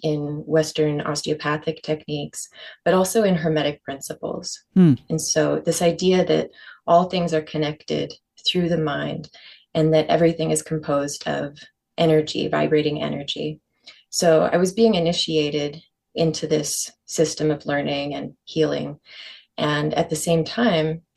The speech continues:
Speaker 1: I had come back into my creative practice and wanted to improve my skills as an artist.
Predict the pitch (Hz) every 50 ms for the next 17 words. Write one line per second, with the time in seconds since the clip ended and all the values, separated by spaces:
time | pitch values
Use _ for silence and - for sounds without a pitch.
0 | _ - 165 156 160 160 156 160 156 156 - - - 175 160 160 156 156 - 160
1 | 156 156 - 160 147 147 - - 151 156 156 180 - - - 139 139 139 - -
2 | 143 143 143 143 - - - _ 147 147 143 143 143 143 - - _ _ - -
3 | - - _ _ - 170 165 156 156 - - 160 160 156 - 160 156 156 160 147
4 | 151 - - - 151 143 147 - 143 143 143 143 - 160 165 165 151 156 160 -
5 | - - - - -